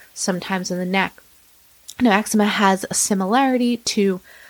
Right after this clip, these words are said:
two other types of skin disorders, where one is contact dermatitis, where it's like if you had a poison ivy, you might get itchy. It has a similar look to that. And then it also is similar to, um,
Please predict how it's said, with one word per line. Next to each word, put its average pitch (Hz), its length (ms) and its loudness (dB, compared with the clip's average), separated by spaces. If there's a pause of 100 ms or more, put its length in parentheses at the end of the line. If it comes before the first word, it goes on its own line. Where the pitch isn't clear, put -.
(320)
two 285 360 -2
other 302 240 0
types 190 320 -6
of 185 80 -4
skin 185 240 -4
disorders, 175 500 -2
where 165 320 -4
one 170 320 -2
is 165 220 -2
contact 190 640 0
dermatitis, 180 600 -2
where 175 180 -2
it's - 160 -8
like 170 160 -2
if - 120 -6
you 185 80 -2
had 175 120 0
a - 20 2
poison 190 380 2
ivy, 175 300 0
you 175 140 -4
might 165 280 -6
get - 180 -4
itchy. 226 400 0 (380)
It 196 100 2
has 180 140 2
a 170 40 -6
similar 180 440 -2
look 170 220 -8
to 175 100 -6
that. 185 340 -2 (480)
And 240 180 2
then 240 140 6
it 226 160 2
also 196 280 4
is 208 100 0
similar 208 560 2
to, 196 600 0
um, 175 520 -2